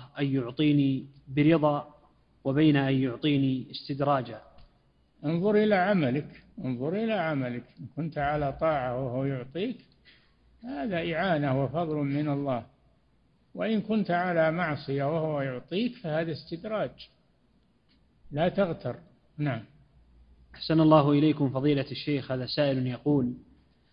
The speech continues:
Speaker 1: "كيف يكون اليأس من رحمة الله مناف لكمال التوحيد دون أصله، مع أن الله قال: 'إنه لا ييأس من روح الله إلا القوم الكافرون'؟"
Speaker 2: إي نعم،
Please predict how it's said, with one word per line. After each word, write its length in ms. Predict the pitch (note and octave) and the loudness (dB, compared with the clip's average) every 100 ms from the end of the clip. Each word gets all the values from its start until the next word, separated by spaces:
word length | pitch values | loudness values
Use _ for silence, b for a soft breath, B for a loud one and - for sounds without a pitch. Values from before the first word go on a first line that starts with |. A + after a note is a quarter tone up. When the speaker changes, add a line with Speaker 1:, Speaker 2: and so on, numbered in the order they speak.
| _ _ - | _ _ 0
Speaker 1:
"كيف 260 | F3+ G3 E3+ | 4 4 6
يكون 460 | E3 D3 F3 E3+ | 4 6 6 8
اليأس 340 | D3 D#3+ D3 D#3 | 8 6 4 2
من 140 | D3 | 4
رحمة 400 | C3+ D#3 D3+ C#3+ | 4 2 0 0
الله 360 | C#3 C3+ C#3+ C3+ - - - _ _ _ _ - | 0 2 2 -2 -8 -20 -20 _ _ _ _ -2
مناف 420 | C#3+ D#3+ E3+ - | 4 6 6 4
لكمال 600 | D3+ D3 C#3 C#3+ D3+ D3 | 2 2 2 2 4 4
التوحيد 680 | C#3 - C#3 C3 D#3+ C#3+ B2 - - | 0 0 -4 2 4 4 0 -14 -2
دون 260 | C#3+ E3+ | 6 6
أصله، 420 | D3+ D#3 - C3 - - _ _ _ _ _ | 6 2 -2 -4 -8 -14 _ _ _ _ _
مع 300 | C3+ C3 B2+ | -2 0 2
أن 140 | D3+ C#3+ | 2 4
الله 380 | C3+ D3 C3 C3 | 4 4 2 0
قال: 420 | C#3+ D3 D3 - - - | 0 2 2 -2 -8 -2
'إنه 400 | D#3 D3 C3+ C#3 | 2 2 2 2
لا 160 | C3+ C3 | 4 4
ييأس 420 | D3 D3+ C#3+ C#3+ | 2 0 -2 -2
من 120 | C3 | -2
روح 340 | B2+ D3 D3 | 0 -2 0
الله 360 | C3+ C3 C#3+ C3 - - | -2 -2 -2 -4 -8 -4
إلا 180 | D#3 C#3 | 0 0
القوم 440 | B2+ D3+ D3 C3+ | 0 2 2 0
الكافرون'؟" 580 | B2+ C#3 B2+ C3 B2 A2+ - - D3+ | -4 -6 -6 -6 -8 -10 -18 -14 -6
Speaker 2:
إي 160 | E3+ | -2
نعم، 360 | E3 C3 A2 | -2 -2 -4